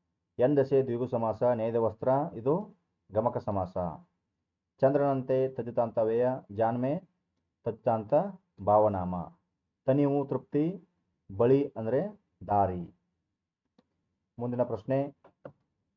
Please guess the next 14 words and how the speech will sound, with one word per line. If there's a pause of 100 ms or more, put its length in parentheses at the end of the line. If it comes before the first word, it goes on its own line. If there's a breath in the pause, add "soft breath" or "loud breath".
(760)
ಪ್ರತಿಯೊಂದಕ್ಕೂ
ಒಂದೊಂದು
ವಾಕ್ಯದಲ್ಲಿ
ಉತ್ತರ
ಬರೆಯಿರಿ. (580)
ಶ್ರೀರಾಮನಿಗೆ
ಸಮರ್ಪಿಸಲು
ಶಬರಿ
ಏನನ್ನು
ಸಂಗ್ರಹಿಸಿದ್ದಳು? (1040)
ಉತ್ತರ, (320)
ಪರಿಮಳದ
ಹೂವು,
ಮಧುಪರ್ಕ,